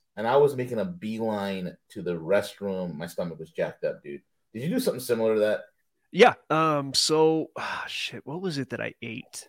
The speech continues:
Speaker 2: It, it was, oh, I had, uh, pasta. No, no seafood. Um, I just had pasta and an egg, couple eggs on
Speaker 1: Mm-hmm.
Speaker 2: top. So if, if you never tried that, <clears throat> it's awesome.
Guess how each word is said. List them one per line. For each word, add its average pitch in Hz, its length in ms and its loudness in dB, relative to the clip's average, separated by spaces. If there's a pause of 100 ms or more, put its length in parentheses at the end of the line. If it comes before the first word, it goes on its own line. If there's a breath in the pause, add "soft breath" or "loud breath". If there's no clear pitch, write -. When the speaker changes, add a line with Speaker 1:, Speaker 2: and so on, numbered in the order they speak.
(120)
Speaker 2:
It, 117 180 -2
it 156 140 2
was, 147 300 0 (200)
oh, 185 320 8 (360 loud breath)
I 123 80 0
had, 131 340 2
uh, 117 160 0
pasta. 185 540 4 (340)
No, 151 180 4
no 185 160 6
seafood. 120 420 0 (180)
Um, 131 220 -2
I 131 80 0
just 135 180 0
had 127 200 -2
pasta 147 460 2
and 151 140 2
an 131 100 -2
egg, 131 320 -6 (500)
couple 143 320 2
eggs 143 440 -2 (120)
on 131 140 -6
Speaker 1:
Mm-hmm. - 120 -4
Speaker 2:
top. 139 220 -2 (240)
So - 260 -12
if, 110 180 -4
if - 240 -4
you 131 60 0
never 131 180 -2
tried 151 340 0
that, 143 280 0
<clears throat> 156 420 10
it's 139 220 0 (100)
awesome. 147 460 -2